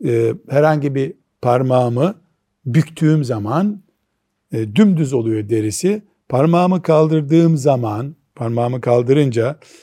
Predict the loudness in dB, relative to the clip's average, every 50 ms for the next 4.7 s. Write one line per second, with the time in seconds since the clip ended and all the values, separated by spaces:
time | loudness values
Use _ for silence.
0 | _ _ _ -20 -6 -4 -2 -2 -2 0 2 2 2 2 0 0 2 2 2 2
1 | 4 4 4 4 4 4 4 4 4 4 2 0 0 2 2 4 4 4 2 0
2 | -4 _ _ _ _ _ _ _ _ 4 4 6 6 4 4 2 -2 -4 -4 -6
3 | -2 0 0 0 0 -2 0 0 0 2 2 2 0 0 0 -2 -4 -8 -6 -4
4 | 0 0 2 2 0 0 -4 -8 -10 -12 -12 -14 -16